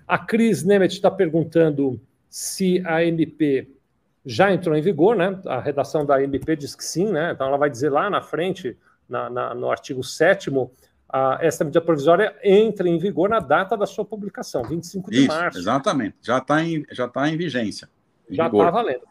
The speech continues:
Speaker 1: É claro que a
Speaker 2: Tá.
Speaker 1: M P tem sessenta dias pra ser, ah,
Speaker 2: Isso.
Speaker 1: aprovada no Congresso, né? Eventualmente ela pode ser prorrogada se o Congresso não aprová-la, ela perde eficácia. Mas durante o tempo em que ela vigeu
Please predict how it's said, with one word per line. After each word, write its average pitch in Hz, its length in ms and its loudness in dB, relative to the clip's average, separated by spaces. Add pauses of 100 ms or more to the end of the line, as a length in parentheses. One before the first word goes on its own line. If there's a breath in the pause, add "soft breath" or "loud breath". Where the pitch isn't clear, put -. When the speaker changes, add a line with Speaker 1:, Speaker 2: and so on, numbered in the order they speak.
(140)
Speaker 1:
É 180 80 4
claro 196 320 2
que - 100 2
a - 40 8
Speaker 2:
Tá. - 60 4
Speaker 1:
M 196 100 -2
P 165 220 -2
tem 151 240 -14
sessenta 208 640 -2
dias 160 300 -2
pra 151 220 -6
ser, 135 580 -2 (640)
ah, 127 200 -6
Speaker 2:
Isso. 131 360 6
Speaker 1:
aprovada 139 380 0
no - 140 -20
Congresso, 160 680 -2
né? 214 260 -2 (220)
Eventualmente 165 500 -2
ela 147 100 0
pode 147 260 -4
ser 175 80 -2
prorrogada 185 540 0
se - 120 -8
o 185 60 -4
Congresso 185 440 0
não 175 220 2
aprová-la, 185 460 2
ela 247 140 -2
perde 160 360 2
eficácia. 165 560 -4
Mas 135 160 -4
durante 190 420 2
o 233 40 -10
tempo 170 360 -6
em 151 60 -10
que 143 140 -8
ela 147 140 -2
vigeu 170 520 -6